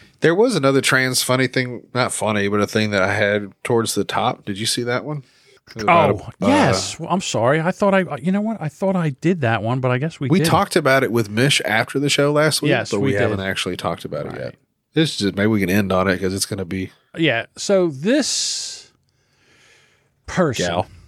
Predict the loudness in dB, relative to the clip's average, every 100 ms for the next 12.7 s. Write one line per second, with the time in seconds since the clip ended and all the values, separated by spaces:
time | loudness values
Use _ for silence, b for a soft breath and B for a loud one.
0 | b _ -6 -4 -4 -8 -12 -8 -6 -4
1 | -8 -14 -14 -6 -4 -4 -6 -8 -8 -10
2 | -12 _ _ b b b b b b _
3 | 0 2 2 0 -4 -8 -4 0 0 0
4 | 2 4 4 4 4 2 -2 0 0 -2
5 | -10 -6 -2 0 -2 -2 0 0 0 0
6 | 0 2 2 2 -6 -20 -20 _ _ -18
7 | 0 2 2 2 0 -2 -2 -2 -4 -6
8 | B B B _ _ _ _ _ -2 -2
9 | 0 -6 -6 -2 -2 -4 -8 -8 -8 -4
10 | -2 -2 -4 -4 -2 -2 -4 -10 -12 -12
11 | _ _ _ _ _ _ _ _ -18 -18
12 | -8 -4 -2 -2 -2 -4